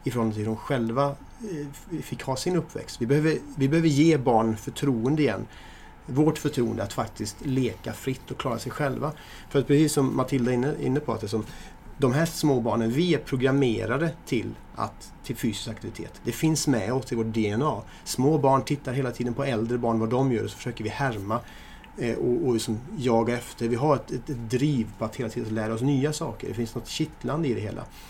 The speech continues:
Men det här samhället så som det ser ut idag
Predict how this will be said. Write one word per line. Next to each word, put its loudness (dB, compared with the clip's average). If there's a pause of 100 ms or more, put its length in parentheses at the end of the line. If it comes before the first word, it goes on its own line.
(380)
Men 2 (920)
det -2
här 2
samhället 2
så -2
som 0
det 2
ser -2
ut 2
idag -2